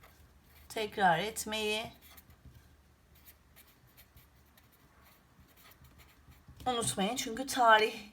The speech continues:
okumalarda karşımıza çıkacak. Evet, gelelim yıl ve tarih okumalara. Bunları da yine dersimizde işlemiştik.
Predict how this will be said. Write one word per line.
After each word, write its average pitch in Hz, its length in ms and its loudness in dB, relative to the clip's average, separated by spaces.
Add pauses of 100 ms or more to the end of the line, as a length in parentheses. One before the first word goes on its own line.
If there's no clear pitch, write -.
(120)
okumalarda 190 800 2 (340)
karşımıza 208 800 6 (500)
çıkacak. - 600 -2 (1800)
Evet, 349 400 6
gelelim 359 460 4 (880)
yıl 277 560 2 (640)
ve 277 260 4 (100)
tarih 247 420 8
okumalara. 160 600 -2 (800)
Bunları 370 260 6
da - 40 0
yine 269 240 6
dersimizde 214 640 4
işlemiştik. 196 680 -4